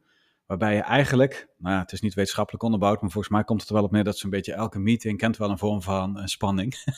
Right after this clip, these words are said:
<laughs> En er loopt altijd wel ergens iets niet helemaal zoals het, eh, eh, zoals je in ieder geval de intentie en bedacht had, zullen we zeggen.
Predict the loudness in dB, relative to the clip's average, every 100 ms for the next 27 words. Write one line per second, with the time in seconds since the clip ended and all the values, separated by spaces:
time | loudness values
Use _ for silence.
0 | -10 -20 -18 -14 -8 0 2 4 4 4
1 | 2 4 4 4 4 2 -4 -2 -2 0
2 | 0 0 0 0 -2 -2 -4 -4 -2 0
3 | 0 -2 -10 -12 -10 -8 0 2 4 2
4 | 0 4 4 4 0 -2 0 0 -2 -4
5 | -12 -10 -10 -6 -6 -6